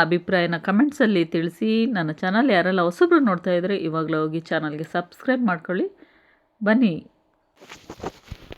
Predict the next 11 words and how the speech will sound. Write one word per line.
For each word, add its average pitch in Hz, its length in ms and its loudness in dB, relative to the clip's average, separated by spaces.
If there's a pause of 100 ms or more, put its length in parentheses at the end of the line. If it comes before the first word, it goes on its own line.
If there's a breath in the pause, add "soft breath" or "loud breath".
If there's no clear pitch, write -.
(720)
Only 294 480 -4
ಗಿಲ್ಲಿ, 220 560 -10 (120)
ಯಾರು 196 540 -2
ಬೇಡ, 165 320 -4 (760)
ದಯವಿಟ್ಟು 262 560 -6
ಕಾವ್ಯನ 208 500 -4
ಆಗ್ಬೇಡ, 170 440 -6 (200)
ರಕ್ಷಿತಾ 240 400 -8
ಹಾಗೂ 196 420 -10 (680 soft breath)
ಗಿಲ್ಲಿ 170 480 -10
ಗುರುವೇ. 160 640 -8